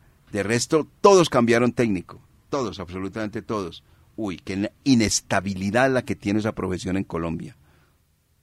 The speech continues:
Enorme, enorme. Está dicho. Gracias, Álvaro Hincapié Castillón, por este dato oportuno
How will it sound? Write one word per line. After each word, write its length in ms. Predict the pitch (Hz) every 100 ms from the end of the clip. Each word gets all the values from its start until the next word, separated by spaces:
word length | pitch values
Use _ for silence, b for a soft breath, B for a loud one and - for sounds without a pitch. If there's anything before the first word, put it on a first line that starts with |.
| _
Enorme, 560 | - 87 104 80 71 73
enorme. 380 | - 95 92 80 -
Está 240 | 87 101
dicho. 340 | 110 123 135 123 b b _
Gracias, 320 | 104 104 104
Álvaro 260 | 104 95 92
Hincapié 360 | 82 82 90
Castillón, 420 | 95 90 87 82
por 140 | 85 95
este 180 | 87 107
dato 380 | 95 95 - - b b
oportuno 680 | 120 120 127 117 123 107 110